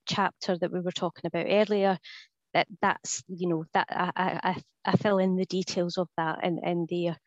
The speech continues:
Um, and then I got married very young. Um, my husband and I were quite <laughs> volatile together. Um, I think, um,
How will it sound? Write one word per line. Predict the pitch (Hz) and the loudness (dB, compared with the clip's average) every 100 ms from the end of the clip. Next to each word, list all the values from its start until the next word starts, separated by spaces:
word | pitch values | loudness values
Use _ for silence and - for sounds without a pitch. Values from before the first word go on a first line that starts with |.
| - - - - - - _ | -20 -20 -20 -20 -20 -20 _
Um, | 175 180 180 180 180 185 175 - | 0 2 4 4 4 2 0 0
and | 208 202 208 208 | 2 4 2 2
then | 226 220 220 220 226 214 - - - | 2 4 4 2 2 0 -2 -4 -4
I | 208 202 208 208 202 202 208 196 - _ _ - | 0 0 2 2 2 0 0 -4 -8 _ _ 4
got | 269 233 | 6 8
married | 233 220 220 - | 6 4 2 2
very | 208 196 | 0 2
young. | 190 202 247 - - - - | 2 4 2 0 -16 -18 -4
Um, | 190 190 190 180 180 170 - | 0 2 2 2 0 -2 -2
my | 202 190 190 190 185 180 | 0 2 2 2 2 0
husband | 151 208 - 190 190 | 0 0 0 0 0
and | 190 | 0
I | 185 180 180 175 | 2 2 0 0
were | 185 185 175 - - - - _ _ _ _ _ | 0 2 0 -6 -20 -20 -20 _ _ _ _ _
quite | - 285 277 - - | 0 4 4 2 2
<laughs> | - - - - | 8 8 6 2
volatile | 247 233 233 - 240 233 233 - - | 4 6 4 2 2 2 2 -2 -8
together. | 240 254 247 269 - - - | -2 2 2 2 0 -8 -2
Um, | 202 196 190 190 180 | 0 2 2 -2 -4
I | - | -8
think, | - 208 196 - - | -2 0 -2 -4 -4
um, | 196 196 190 | 0 2 0